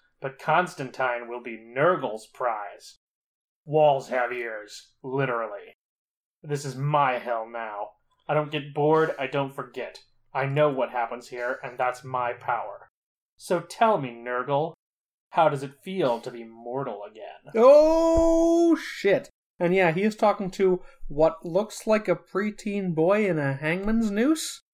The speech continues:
Speaker 1: A very eighties X-Men looking preteen boy, which is to say that he's, like, a perfect physical specimen. I mean, except for the fact that his arms have been torn off. He looks super muscular.
Speaker 2: Right,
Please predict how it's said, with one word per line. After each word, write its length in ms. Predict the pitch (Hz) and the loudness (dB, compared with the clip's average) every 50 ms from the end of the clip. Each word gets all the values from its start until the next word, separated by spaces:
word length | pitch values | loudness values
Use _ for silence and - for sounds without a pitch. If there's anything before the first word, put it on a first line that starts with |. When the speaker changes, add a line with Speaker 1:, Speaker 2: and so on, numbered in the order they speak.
| _ _ _ _ _ - - - - | _ _ _ _ _ -20 -14 -6 -2
Speaker 1:
A 80 | 208 190 | 0 2
very 320 | 214 240 240 226 208 190 | 4 6 6 6 4 4
eighties 340 | 190 185 196 190 180 170 151 | 4 2 2 2 0 0 0
X-Men 440 | 160 165 160 - 165 139 127 123 127 | 0 -2 -2 -2 -6 -4 -4 -4 -4
looking 320 | 123 120 - 131 120 123 120 | -6 -8 -6 -8 -10 -10 -8
preteen 400 | - 131 120 117 123 120 117 117 113 | -10 -10 -10 -8 -10 -12 -12 -10 -10
boy, 300 | 113 113 113 113 117 123 139 | -8 -8 -8 -8 -10 -12 -14
which 220 | 160 160 139 - | -12 -12 -10 -6
is 160 | 156 135 131 | -6 -8 -6
to 100 | - 143 | -8 -10
say 220 | 123 139 135 123 120 | -8 -6 -6 -6 -6
that 120 | 127 123 131 | -8 -10 -10
he's, 180 | 123 123 117 | -10 -10 -6
like, 260 | 131 120 117 113 - - _ _ _ _ _ _ _ _ _ _ _ _ _ | -6 -6 -6 -8 -12 -20 _ _ _ _ _ _ _ _ _ _ _ _ _
a 80 | - 147 | -6 -6
perfect 520 | 139 - - 165 147 - 151 - - - 240 240 | -4 0 0 0 0 0 -2 -4 -6 -12 -20 -16
physical 420 | - - 165 139 147 143 - 139 139 | -8 -8 -4 -4 -4 -2 -2 -2 -2
specimen. 600 | 139 - - 135 131 - 139 120 117 113 113 120 - _ _ _ _ _ - | -2 -2 -2 -2 -2 -2 -4 -8 -8 -8 -10 -12 -18 _ _ _ _ _ 0
I 100 | 190 185 | 2 4
mean, 80 | 185 170 | 4 2
except 220 | 170 - 208 202 | 2 0 -2 0
for 60 | - 160 | 0 -4
the 60 | 143 | 0
fact 180 | 175 170 160 | 2 0 2
that 100 | 160 139 | 0 -2
his 80 | 127 127 | -2 2
arms 260 | 143 143 143 151 143 127 | 2 2 2 2 0 -4
have 120 | 131 - | -6 -8
been 140 | 123 113 - | -8 -10 -10
torn 260 | - - 120 113 110 | -12 -12 -10 -8 -8
off. 200 | 107 107 110 - | -8 -8 -8 -8
He 100 | 160 147 | -6 -6
looks 200 | 147 143 139 - | -6 -6 -8 -10
super 260 | - - 135 - 127 113 | -14 -12 -8 -8 -8 -6
muscular. 560 | 113 113 226 - - 110 104 101 104 - - _ - 453 | -6 -8 -8 -8 -10 -10 -10 -10 -10 -12 -16 _ -16 -12
Speaker 2:
Right, 520 | - - 233 214 214 185 165 139 127 127 | -10 -10 -8 -2 2 4 4 4 4 0